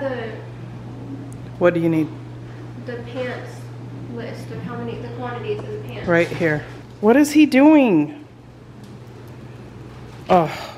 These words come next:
Speaker 1: We just sold a bunch of stuff at wrong prices.
Speaker 2: No, there were, you're gonna have to get a hold of him. There's no way we paid more than that for him. What the?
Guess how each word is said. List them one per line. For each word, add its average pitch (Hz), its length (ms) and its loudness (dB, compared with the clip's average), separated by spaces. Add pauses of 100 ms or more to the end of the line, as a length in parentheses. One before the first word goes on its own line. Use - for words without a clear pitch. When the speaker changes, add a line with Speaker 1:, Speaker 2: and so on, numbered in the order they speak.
(460)
Speaker 1:
We 269 140 -4
just 269 200 -8
sold 254 220 -4
a 240 40 -4
bunch 233 240 -4
of 226 80 -2
stuff 220 260 -6
at 202 160 -8
wrong 214 240 -8
prices. - 260 -6
Speaker 2:
No, 226 420 8
there 202 120 2
were, 220 80 8
you're 220 220 2
gonna 233 180 4
have 226 260 4
to 226 60 -6
get 208 200 6
a 190 40 6
hold 202 300 6
of 170 100 2
him. 170 240 4
There's 202 280 4
no 247 180 8
way 226 260 6
we 202 160 4
paid 247 400 4
more 185 240 6
than 165 180 4
that 160 280 4
for 147 260 2
him. 139 180 0 (800)
What 262 260 2
the? 160 180 6